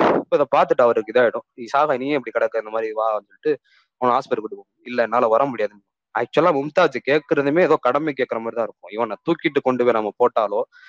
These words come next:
இல்லாட்டி நம்ம இவனை இது பண்ணிட்டாலோ நமக்கு எதுவும் நடந்துருமோன்னு பயம் இருக்கும் அவருக்கு. அது in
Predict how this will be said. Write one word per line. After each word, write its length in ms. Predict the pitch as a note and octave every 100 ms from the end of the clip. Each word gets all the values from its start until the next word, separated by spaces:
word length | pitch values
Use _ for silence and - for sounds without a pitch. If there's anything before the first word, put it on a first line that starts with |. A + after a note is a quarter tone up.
| - _
இல்லாட்டி 200 | B2+ C3+
நம்ம 200 | D3 B2+
இவனை 400 | B2+ C3+ B2+ A#2+
இது 160 | A#2 E3
பண்ணிட்டாலோ 380 | E3 B2+ A2+ B2
நமக்கு 380 | C#3+ A2+ D3+ D#3
எதுவும் 180 | E3 C#3+
நடந்துருமோன்னு 420 | C3+ C3+ B2+ C#3+
பயம் 180 | B2 B2
இருக்கும் 240 | A#2 G#2
அவருக்கு. 200 | G2+ _ _ - -
அது 340 | - G2 A#2+ A#2+
in 140 | A2+